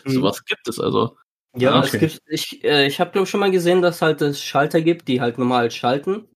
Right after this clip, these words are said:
Speaker 1: und auch so eine eigene Fernbedienung haben, wo, wenn man die Fernbedienung bei sich hat, dann einfach das Licht anmacht. Dass sie
Speaker 3: Ja.
Speaker 1: noch mal eine elektrische, einen elektrischen Schalter haben, dass da
Speaker 3: Ja,
Speaker 1: der
Speaker 3: ja,
Speaker 1: Strom
Speaker 3: schon.
Speaker 1: fließt.
Speaker 3: Okay.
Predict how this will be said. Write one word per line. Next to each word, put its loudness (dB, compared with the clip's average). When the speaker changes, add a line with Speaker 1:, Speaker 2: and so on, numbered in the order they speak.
Speaker 1:
und -2
auch 2
so 0
eine 4
eigene 4
Fernbedienung 0
haben, 0
wo, -4
wenn 0
man 0
die -6
Fernbedienung -2
bei 2
sich -6
hat, -2
dann -2
einfach -6
das -10
Licht -10
anmacht. -2
Dass -10
sie 2
Speaker 3:
Ja. 6
Speaker 1:
noch 0
mal 2
eine 0
elektrische, 0
einen -2
elektrischen -2
Schalter -2
haben, -4
dass -8
da -2
Speaker 3:
Ja, 6
Speaker 1:
der 6
Speaker 3:
ja, 0
Speaker 1:
Strom -4
Speaker 3:
schon. -2
Speaker 1:
fließt. -10
Speaker 3:
Okay. -10